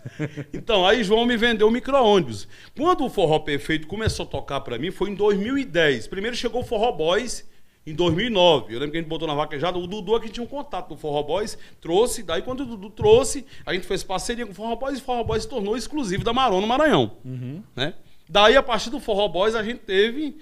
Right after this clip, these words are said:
Speaker 1: contato com o Forró Perfeito. O Forró Perfeito veio tocar umas três vezes no Maranhão, mas não cheguei a me encontrar com o João Silveira, porque a demanda de shows era grande, shows. Eu chegava a fazer, é, é, trinta shows por mês. Final de semana eu tinha oito, tinha dez, doze shows,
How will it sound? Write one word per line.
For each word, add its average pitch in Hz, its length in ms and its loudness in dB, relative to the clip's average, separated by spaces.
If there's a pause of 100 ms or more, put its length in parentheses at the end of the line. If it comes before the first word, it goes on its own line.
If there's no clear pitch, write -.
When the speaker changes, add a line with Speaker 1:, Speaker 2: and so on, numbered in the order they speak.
(320)
Speaker 1:
contato 165 420 -4
com 185 80 -16
o 190 60 -14
Forró 165 240 0
Perfeito. 165 360 -2
O - 40 -14
Forró 190 120 -6
Perfeito 214 280 -10
veio 226 100 -12
tocar - 240 -14
umas 143 180 -8
três 151 300 -8
vezes 135 160 -6
no 139 60 -8
Maranhão, 143 280 -6
mas 185 80 -4
não 196 80 -6
cheguei 196 280 -8
a - 20 -6
me 220 80 -8
encontrar 196 320 -10
com 175 100 -10
o 156 40 -6
João 156 160 -4
Silveira, 190 380 -2 (200)
porque 151 220 -6
a 165 80 2
demanda 160 340 -4
de 170 60 -6
shows 160 280 -4
era 233 180 0
grande, 170 280 0
shows. 139 320 -4 (200)
Eu 143 60 -12
chegava 160 300 -2
a 185 40 -8
fazer, 143 460 -2 (580)
é, 120 580 0
é, 107 40 -4
trinta 135 340 -6
shows 131 280 -4
por 110 180 -12
mês. 113 420 -8 (220)
Final 127 180 -12
de 123 60 -8
semana 135 240 -6
eu 147 40 -6
tinha 131 160 -6
oito, 127 280 -4
tinha 127 220 -6
dez, 131 280 -2
doze 123 300 -4
shows, 110 320 -12